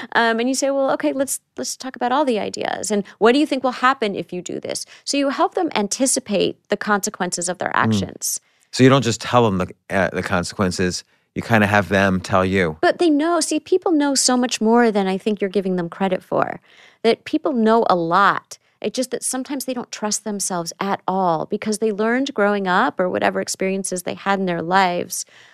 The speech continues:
Speaker 1: um, taught them that they don't make good decisions. And that's because their barometer is off, their compass is off. But once people can really access their feelings, people try to pretend, you know, "I'm not anxious," or, "I'm not angry," or, "I'm not sad."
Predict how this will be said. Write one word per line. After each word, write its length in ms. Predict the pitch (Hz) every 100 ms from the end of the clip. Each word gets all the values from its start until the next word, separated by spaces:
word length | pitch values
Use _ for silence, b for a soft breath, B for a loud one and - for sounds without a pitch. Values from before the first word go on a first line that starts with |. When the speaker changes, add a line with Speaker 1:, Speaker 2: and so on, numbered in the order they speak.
| b -
Speaker 1:
um, 280 | 190 190 190 _
taught 320 | - 247 320 277
them 220 | 247 220
that 280 | 208 202 _ _ _ _ _ _ 110 120 175 _
they 140 | - 226
don't 280 | 240 240 -
make 260 | 208 208
good 140 | 185 170
decisions. 760 | - - - - - - - _ _ _ -
And 80 | 240
that's 80 | -
because 240 | 294 269
their 80 | 240
barometer 600 | 202 185 180 208 196 -
is 120 | -
off, 140 | - -
their 80 |
compass 480 | 185 - 226 208 -
is 140 | 180 - -
off. 180 | - _ b b -
But 120 | 214
once 240 | 240 330
people 260 | - 370 339
can 140 | 208
really 220 | 208 202 - -
access 440 | 180 208 - 240
their 140 | - 202
feelings, 540 | - 180 196 226 240
people 240 | 262 240
try 200 | 214 214
to 160 | 190 175
pretend, 480 | - 180 202 190 175
you 60 | 165
know, 80 |
"I'm 120 | 143 185
not 180 | 180 -
anxious," 340 | 190 - 175
or, 40 | 175
"I'm 80 |
not 140 | 180 -
angry," 360 | 185 185 180 170
or, 60 | -
"I'm 100 | -
not 180 | -
sad." 380 | - 214 214 175